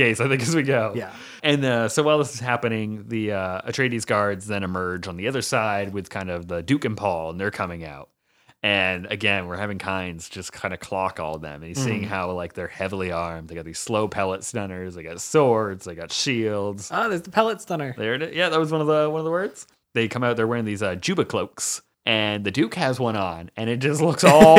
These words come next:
Speaker 1: sorts
Speaker 2: It's
Speaker 1: of
Speaker 2: like,
Speaker 1: wrong.
Speaker 2: he's not really wearing it quite the right way.
Speaker 1: I'm just like, I imagine, like, the shoulders puffy or <laughs> something. Like, it's just weird. And then Paul's wearing it as natural as can be. <laughs>
Speaker 2: Yeah,
Speaker 1: You
Speaker 2: yeah.
Speaker 1: know, he's got that one leg tucked in. And we have that another quote from the, uh, prophecy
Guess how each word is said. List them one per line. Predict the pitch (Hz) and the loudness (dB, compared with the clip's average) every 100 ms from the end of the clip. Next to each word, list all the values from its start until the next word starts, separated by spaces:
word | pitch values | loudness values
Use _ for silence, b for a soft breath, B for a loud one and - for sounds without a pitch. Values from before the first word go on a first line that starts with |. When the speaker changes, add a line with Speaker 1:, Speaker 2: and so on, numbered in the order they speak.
| 170 | 12
Speaker 1:
sorts | 196 208 | 12 12
Speaker 2:
It's | 196 | 12
Speaker 1:
of | 175 | 12
Speaker 2:
like, | 147 | 12
Speaker 1:
wrong. | 127 117 143 | 12 10 8
Speaker 2:
he's | 170 180 | 8 8
not | 170 170 | 10 10
really | 160 156 139 | 10 8 8
wearing | 127 131 131 | 10 10 8
it | 131 | 6
quite | - 135 127 127 | 4 4 4 6
the | |
right | 139 131 | 8 8
way. | 123 | 8
Speaker 1:
I'm | 131 | 8
just | 131 135 | 8 8
like, | 131 | 8
I | 175 | 8
imagine, | 175 165 | 8 6
like, | 135 | 2
the | 131 | 0
shoulders | - 147 147 135 131 | 4 6 8 6 4
puffy | - 131 - 131 131 | 4 4 6 6 8
or | 135 | 8
<laughs> | |
something. | 160 190 214 233 208 | 10 10 12 12 12
Like, | 233 208 214 - | 12 10 10 8
it's | - - | 6 4
just | 294 | 0
weird. | 147 156 143 190 262 254 | 0 0 -2 -6 -4 -2
And | - | 0
then | 190 156 | 0 2
Paul's | 151 151 147 127 | 8 10 10 6
wearing | 127 123 120 | 2 0 0
it | 113 | -2
as | 107 | -4
natural | 107 101 98 98 98 | -4 -4 -4 -4 -6
as | 87 | -6
can | 95 | -6
be. | 95 | 0
<laughs> | |
Speaker 2:
Yeah, | 104 101 123 | 4 6 6
Speaker 1:
You | - | 6
Speaker 2:
yeah. | 165 - | 4 2
Speaker 1:
know, | 135 | 0
he's | 123 | -2
got | 139 | -2
that | 117 104 | 0 -2
one | 113 | -2
leg | 104 101 | -2 -4
tucked | - 104 - | -4 -8 -4
in. | 101 95 95 98 _ _ | -4 -4 -6 -10 _ _
And | - 104 104 104 | 0 2 2 -2
we | 104 95 | -4 -4
have | 101 | -4
that | 110 110 - | -2 -4 -6
another | 98 92 101 | -8 -4 -4
quote | 101 104 110 | -2 -4 -4
from | - 113 | -6 -6
the, | 107 110 | -4 -4
uh, | 107 | -4
prophecy | 110 110 156 139 92 90 82 | -2 -2 -2 -2 -4 -6 -10